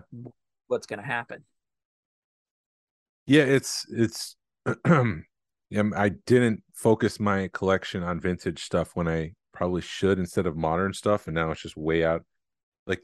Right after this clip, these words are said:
Speaker 2: vintage stuff was always, like, I always wanted the best, I wanted it to look good, I, so I'm not gonna waste my time on that. Um, so I'm just gonna c-, continue with the modern stuff, and I'll worry about the vintage stuff when I'm later down the road. And now it's like, okay, I've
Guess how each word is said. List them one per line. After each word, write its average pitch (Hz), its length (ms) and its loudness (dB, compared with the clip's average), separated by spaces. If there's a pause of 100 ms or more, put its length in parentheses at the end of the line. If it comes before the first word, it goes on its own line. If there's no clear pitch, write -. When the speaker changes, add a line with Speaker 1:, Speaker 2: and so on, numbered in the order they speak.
(300)
Speaker 2:
vintage 120 540 0
stuff - 260 2
was 98 160 2
always, 98 260 2
like, 87 160 -2
I 85 60 -2
always 82 320 -4
wanted 82 260 -2
the 82 60 -6
best, 98 500 -2
I 85 60 -6
wanted 80 240 -6
it 76 60 -16
to - 100 -14
look 113 240 0
good, 101 360 2
I, 76 200 -8
so - 180 -12
I'm 82 80 -6
not 87 160 -2
gonna 82 140 -8
waste 85 240 -4
my 80 80 -8
time 85 260 -4
on 78 140 -8
that. 101 340 0 (680)
Um, 78 420 -6 (260)
so 90 120 -6
I'm 85 140 0
just 85 140 -8
gonna 82 220 -2
c-, - 140 -8 (100)
continue 104 360 0
with 92 140 0
the - 60 -4
modern 87 400 2
stuff, - 420 -12
and 78 80 -8
I'll 73 220 -10 (360)
worry 92 240 4
about 87 260 2
the 82 80 -6
vintage 92 420 -2
stuff 82 280 -4
when 82 120 -4
I'm 78 140 -2
later 87 240 0
down 85 220 -2
the 76 80 -10
road. 90 360 0
And 80 120 -6
now 95 280 -2
it's - 220 -8
like, 80 240 -4 (560)
okay, 92 340 -2 (160)
I've 101 220 -2